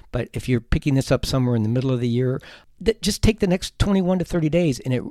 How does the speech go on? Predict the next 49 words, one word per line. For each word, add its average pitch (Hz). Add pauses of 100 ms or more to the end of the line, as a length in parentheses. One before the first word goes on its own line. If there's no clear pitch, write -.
I 139
guarantee 139
you 110
it's 104
gonna 117
save 113
you 113
a 110
lot 123
of 123
time 117
and 107
make 110
a -
huge 110
impact 107
in 113
your 104
classroom. 101 (340)
By -
the 339
way, 156
and, 180
and 180
I 175
do 226
wanna 190
share 156
this 135
for 135
student 127
teachers 139
out 110
there, 110 (380)
I 180
just 233
got 226
done 156
talking 156
to 139
a 123
group 127
of -
student 123
teachers 135
the 123
other 113
night, 120 (360)
and 151